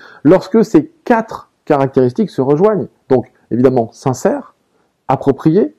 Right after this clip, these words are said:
personnalisé, et évidemment, comme je disais tout à l'heure, spécifique, extrêmement précise. Faites en sorte que, euh, la marque d'attention que la personne reçoit, enfin, la marque d'attention que vous allez écrire et que vous allez, euh, donc donner, offrir comme un cadeau, comme un présent,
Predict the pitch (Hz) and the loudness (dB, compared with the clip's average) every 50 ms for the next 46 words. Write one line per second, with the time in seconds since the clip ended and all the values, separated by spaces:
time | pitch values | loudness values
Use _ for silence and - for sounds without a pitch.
0 | _ _ _ _ _ - 135 - - 156 143 143 139 143 156 180 220 247 - - | _ _ _ _ _ -6 -6 -2 0 0 2 2 2 2 2 2 2 0 -2 -6
1 | _ _ _ _ _ _ _ _ _ - 131 143 147 131 143 147 156 160 185 180 | _ _ _ _ _ _ _ _ _ 2 2 4 4 4 4 4 4 4 4 2
2 | 156 156 135 120 127 120 120 123 123 127 _ - - 208 196 - - - 165 - | 2 0 0 -2 -2 -2 -2 -2 -2 -2 _ -2 0 0 -2 0 2 0 2 2
3 | - 185 - 226 208 - - - 190 196 - - - - 196 190 202 214 202 214 | 0 0 0 -2 -4 -4 -2 -2 -2 -2 -2 -4 -2 0 2 2 2 0 0 -2
4 | - - 202 196 - 220 220 185 135 - _ _ _ _ _ _ _ _ - 208 | -2 -2 -2 -2 0 -2 -2 -2 -4 -6 _ _ _ _ _ _ _ _ 0 0
5 | 208 - 214 202 - - 247 220 - - _ 214 208 202 196 - _ _ _ _ | 2 2 2 2 2 2 0 0 -2 -2 _ 2 2 2 2 -2 _ _ _ _
6 | - 123 135 131 123 - - - - - - 160 180 180 175 170 156 160 - 160 | -2 0 0 0 0 -4 -6 -10 -4 0 2 2 4 4 2 2 2 2 2 0
7 | 160 - 180 151 - 135 123 123 - 131 127 - 135 123 110 113 113 - - 226 | -2 -2 -2 0 2 2 2 2 0 -2 -2 -4 -4 -4 -4 -4 -4 -2 -2 -2
8 | 277 330 - _ _ _ _ _ _ _ _ _ _ _ _ _ _ _ _ _ | 0 -2 -6 _ _ _ _ _ _ _ _ _ _ _ _ _ _ _ _ _
9 | _ _ _ _ _ _ _ _ _ _ _ _ _ _ _ _ _ _ _ _ | _ _ _ _ _ _ _ _ _ _ _ _ _ _ _ _ _ _ _ _
10 | _ _ - 117 101 101 107 117 123 127 139 143 127 131 123 - 160 139 107 113 | _ _ -4 -2 0 0 0 0 0 2 2 2 2 0 -2 -2 -4 -2 -2 0
11 | 117 120 107 107 - - 143 135 - - 185 185 143 117 107 - 120 107 107 107 | 0 2 2 2 2 2 0 0 2 0 0 0 0 0 -2 -4 -4 -4 -2 0
12 | 117 120 123 135 127 101 95 107 113 117 110 - - - 104 107 123 147 180 233 | 0 2 2 2 0 0 0 -2 -2 -4 -4 -6 -8 -8 -2 0 2 2 4 2
13 | 262 - - _ - - 139 - - 233 220 - - - 123 120 120 120 113 - | 0 -2 -2 _ 2 2 2 2 0 -2 -2 -2 -2 -2 -2 -2 -2 -4 -4 -2
14 | - 151 180 240 220 - 147 131 123 117 110 - - 143 135 123 175 240 339 - | 0 0 2 2 0 0 -2 -2 -4 -6 -8 -6 -2 0 0 2 0 -2 -2 -6